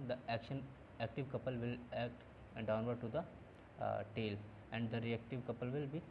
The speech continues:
upward to the tail. So what will happen? Tail will raise, the, due to the reaction, tail will raise and nose will dip. So this is the second case. For the clockwise direction, right turn, uh, nose will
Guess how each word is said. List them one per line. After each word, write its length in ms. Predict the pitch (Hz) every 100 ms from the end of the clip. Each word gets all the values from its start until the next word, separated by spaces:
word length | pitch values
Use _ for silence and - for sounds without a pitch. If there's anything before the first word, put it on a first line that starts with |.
| -
upward 320 | - - 113
to 80 | 117
the 120 | 117 - - -
tail. 140 | 107 104 - - -
So 80 | 123
what 180 | 123
will 80 | 127
happen? 220 | 120 120 143
Tail 140 | 120 117
will 200 | 127 113
raise, 180 | 123 147 - - - - - 117
the, 80 | 117
due 140 | 117
to 80 | 120
the 120 | 120
reaction, 320 | 113 110 147 156
tail 160 | - 113
will 160 | 120 117
raise 140 | 135 156 - - -
and 120 | 110
nose 160 | 113 120
will 100 | 170
dip. 200 | 107 104 - - - - - -
So 60 |
this 160 | 113 117
is 80 | 123
the 80 | 123
second 240 | 120 117 120
case. 160 | 135 143 - - - - - - - - - - - - - - - - - - - - - - - -
For 100 | 120
the 100 | 117
clockwise 420 | 117 110 110 123 117
direction, 380 | - 113 113 147 143 - 110
right 200 | 110 -
turn, 160 | 143 151 - - - - - - - - - - - -
uh, 220 | 113 117 - - - - - - - 131
nose 280 | 113 117 117
will 180 | 113 139